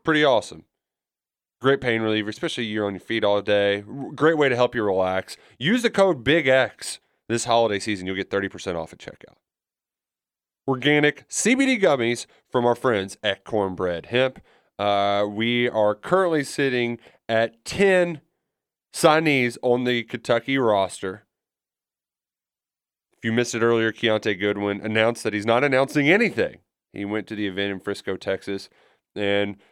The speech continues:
said with some certainty that it's Michigan State or Kentucky, but he's not willing to make a decision today. And so the show goes on. Uh, he will be participating in the All-American Bowl in January.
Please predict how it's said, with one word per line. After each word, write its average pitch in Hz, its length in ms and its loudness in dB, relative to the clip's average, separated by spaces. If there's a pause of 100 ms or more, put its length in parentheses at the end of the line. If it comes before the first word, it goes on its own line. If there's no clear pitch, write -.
(320)
said 147 220 4
with 165 140 2
some 160 160 -2
certainty 131 400 4
that 113 140 2
it's 110 120 -4
Michigan 117 380 -2
State 110 280 0
or 135 220 2
Kentucky, 120 520 -2
but 101 140 -2
he's 95 160 -6
not 110 280 0
willing 110 280 0
to 101 60 -14
make 101 160 -4
a 98 60 -12
decision 92 400 -8
today. 110 540 0 (280)
And 95 220 -4
so 113 380 0
the 85 160 -8
show 190 360 4
goes 247 320 4
on. 131 400 2 (460)
Uh, 101 440 0 (840)
he 110 100 -4
will 117 220 2
be 120 120 2
participating 107 760 -6
in 107 100 -4
the 101 100 -2
All-American 95 560 -2
Bowl 87 220 -4
in 87 140 -14
January. 110 680 0